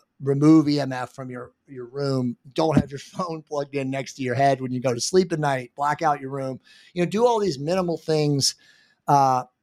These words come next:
and then as they age, you know, again, obviously you're doing exercise. Hopefully you're doing resistance training, which is bone bearing, and of course also cardiovascular. If you use a level of therapeutic testosterone and you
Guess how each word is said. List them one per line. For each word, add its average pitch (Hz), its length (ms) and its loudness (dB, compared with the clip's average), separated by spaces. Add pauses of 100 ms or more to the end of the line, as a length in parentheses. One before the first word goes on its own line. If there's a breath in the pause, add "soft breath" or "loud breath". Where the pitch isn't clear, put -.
(160)
and 170 140 2
then 185 340 2
as 165 180 -4
they 156 140 -4
age, 160 600 -4
you 160 120 -4
know, 143 80 0
again, 139 240 0
obviously 139 320 2
you're 131 80 2
doing 131 240 4
exercise. 127 560 0
Hopefully 135 340 0
you're 123 80 -4
doing 123 240 -6
resistance 120 460 -6
training, 123 360 -6
which 113 140 -10
is 107 80 -12
bone 123 260 -2
bearing, 120 340 -2
and 117 80 -8
of 110 100 -16
course 117 240 -4
also 123 240 -2
cardiovascular. 123 800 -4 (520 loud breath)
If 147 160 -4
you 160 80 4
use 180 300 6
a 185 60 6
level 156 360 2
of 127 80 -6
therapeutic 135 500 -4
testosterone 123 580 -2
and 117 120 2
you 127 200 4